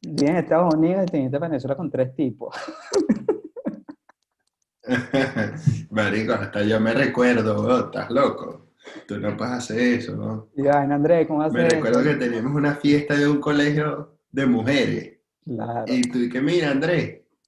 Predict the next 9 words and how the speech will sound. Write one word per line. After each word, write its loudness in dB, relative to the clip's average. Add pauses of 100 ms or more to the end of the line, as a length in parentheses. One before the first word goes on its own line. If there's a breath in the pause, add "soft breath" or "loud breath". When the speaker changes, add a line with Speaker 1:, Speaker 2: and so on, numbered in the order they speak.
(420)
Speaker 2:
lle-, -2
voy 0
a 0
llevar 0
a -2
mis -4
amigos, -4
¿puedo, 0
Daniel?". -4